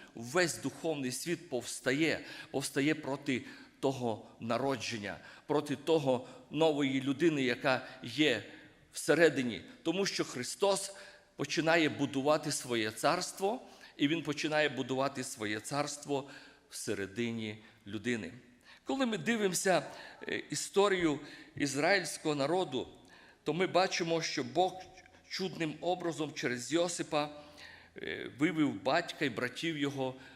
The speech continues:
в землю єгипетську, в Єгипет, спасши їх від голоду. Із тих небагатьох людей за чотириста тридцять років вийшла ціла нація.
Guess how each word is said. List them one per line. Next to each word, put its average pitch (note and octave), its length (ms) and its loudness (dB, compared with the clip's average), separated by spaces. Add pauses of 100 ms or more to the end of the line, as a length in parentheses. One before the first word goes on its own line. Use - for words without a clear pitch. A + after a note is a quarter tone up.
(300)
в G#2+ 60 -18
землю C3 600 -4 (280)
єгипетську, A2+ 760 -4
в G2 100 -16
Єгипет, C3+ 480 -2 (180)
спасши - 540 -4
їх C#3+ 180 -10 (160)
від A2 120 -12
голоду. G2+ 480 -8 (720)
Із A3+ 140 0
тих D4 320 0
небагатьох G#3 680 0
людей F3+ 460 2 (760)
за D#3 160 0
чотириста G#3 600 -2
тридцять D#3 460 -4
років F3+ 380 -2 (640)
вийшла D#3 520 -4
ціла D#3 460 -4
нація. C3+ 680 -4